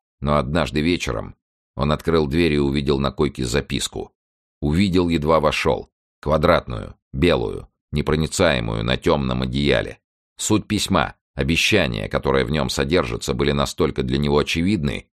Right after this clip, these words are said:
что он ни на миг об этом не задумался. Нетерпения он не испытывал,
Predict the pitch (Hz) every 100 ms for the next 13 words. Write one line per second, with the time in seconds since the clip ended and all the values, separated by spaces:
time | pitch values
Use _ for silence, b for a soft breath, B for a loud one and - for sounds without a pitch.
0 | _ - - 92 95 104 107 101 98 95
1 | 101 87 78 71 76 78 71 73 65 58
2 | 50 - - - _ _ _ _ - -
3 | 98 - 127 117 110 104 104 104 - -
4 | 139 65 50 -